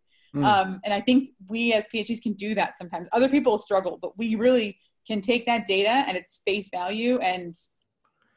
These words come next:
Speaker 2: believe it, <laughs> you know, more than others can. Yeah.
Speaker 1: Yeah, no, I was just reading a book about how we have these two sides to us. And this is not groundbreaking, right? But our emotional <laughs> side and our logical side.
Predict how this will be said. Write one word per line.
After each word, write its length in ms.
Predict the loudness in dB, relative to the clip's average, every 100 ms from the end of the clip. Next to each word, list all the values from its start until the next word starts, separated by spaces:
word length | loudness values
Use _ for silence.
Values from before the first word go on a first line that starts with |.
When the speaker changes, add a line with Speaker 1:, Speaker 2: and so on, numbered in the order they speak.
| _
Speaker 2:
believe 320 | -8 -6 -6
it, 180 | -8 -10 0
<laughs> 60 |
you 100 | 4
know, 160 | 4 4
more 300 | 6 4 4
than 100 | 2
others 380 | 2 2 0 -2
can. 280 | -4 -4 -6
Yeah. 160 | -10 -10 -14 -16 2
Speaker 1:
Yeah, 340 | 4 6 4 4
no, 140 | 4
I 80 | 4
was 120 | 2
just 160 | 0 0
reading 160 | 2
a 40 | 4
book 220 | 4 4
about 220 | 4 4
how 140 | 4
we 100 | 2
have 160 | 2 0
these 100 | -2
two 160 | -4 -2
sides 340 | 2 2 0
to 160 | -2 0
us. 260 | 0 -2 -12 -18
And 80 | -16
this 160 | -14
is 80 | -10
not 180 | -10 -10
groundbreaking, 540 | -10 -10 -10 -14 -14
right? 200 | -12 -12 -10
But 80 | -10
our 80 |
emotional 400 | -6 -4 -4 -6
<laughs> 120 | -8 -4
side 160 | -2
and 120 | -2 -4
our 80 |
logical 400 | -4 -4 -6 -6
side. 340 | -6 -6 -6